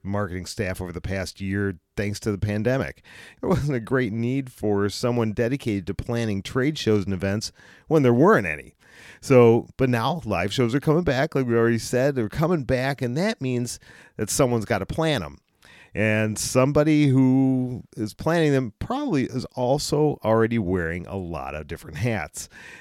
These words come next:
And maybe s-, that somebody is brand new to the organization, as companies, like I said, you know, they've, as, as everybody knows, we've had layoffs, we've had furloughs. And so now, you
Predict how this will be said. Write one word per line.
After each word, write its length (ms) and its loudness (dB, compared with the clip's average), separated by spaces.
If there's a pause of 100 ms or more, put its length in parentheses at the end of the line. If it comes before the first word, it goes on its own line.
(120)
And 360 -2
maybe 420 2
s-, 140 -6
that 280 -2
somebody 500 0
is 100 0
brand 360 0
new 120 8
to 80 6
the 120 6
organization, 760 2
as 280 -4
companies, 760 -4 (140)
like 160 -6
I 100 -4
said, 320 0
you 80 -2
know, 100 -2
they've, 300 0 (320)
as, 180 2
as 240 4
everybody 460 6
knows, 480 4
we've 160 -8
had 160 -6
layoffs, 720 0
we've 200 -8
had 540 -8
furloughs. 840 2 (400)
And 420 -4
so 320 0
now, 320 -2
you 120 -2